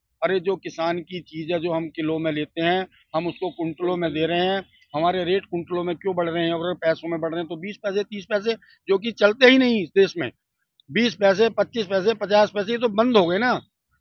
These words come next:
तो ये किसान का रेट क्या बढ़ा रहे हैं? किसान को केवल और केवल इस्तेमाल किया जा रहा है। किसान आज मांग रहा है अपने हक के लिए कि हमको एमएसपी चाहिए।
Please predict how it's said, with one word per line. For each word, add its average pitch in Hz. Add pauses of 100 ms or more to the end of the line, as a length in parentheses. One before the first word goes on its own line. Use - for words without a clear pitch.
(120)
तो 262
ये 262
किसान 233
का 262
रेट 247
क्या 247
बढ़ा 240
रहे 254
हैं? 247
किसान 214
को 254
केवल 226
और 226
केवल 220
इस्तेमाल 175
किया 202
जा 208
रहा 220
है। 233 (260)
किसान 214
आज 202
मांग 202
रहा 214
है 214
अपने 202
हक 180
के 214
लिए 220
कि -
हमको 180 (100)
एमएसपी 160
चाहिए। 160